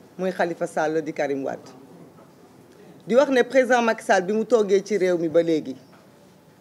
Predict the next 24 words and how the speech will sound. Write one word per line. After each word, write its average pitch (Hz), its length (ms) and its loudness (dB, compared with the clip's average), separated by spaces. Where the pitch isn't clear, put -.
amul 226 260 2
benn 220 280 0
élection 208 480 -2
bu 175 120 -6
mu 190 100 -6
fi 208 160 -8
organisé 180 580 0
bu 156 160 -4
légitime. 170 540 -2
Il 185 120 2
a 185 100 6
toujours 202 500 -4
violé 175 580 -2
la 151 180 0
volonté 156 640 -4
populaire. 175 520 -2
Deux 240 180 6
mille 277 220 0
dix-sept, 254 360 -2
bi 208 120 -4
muy 269 100 2
organisé 233 540 2
élection 220 360 0
législative, 208 800 0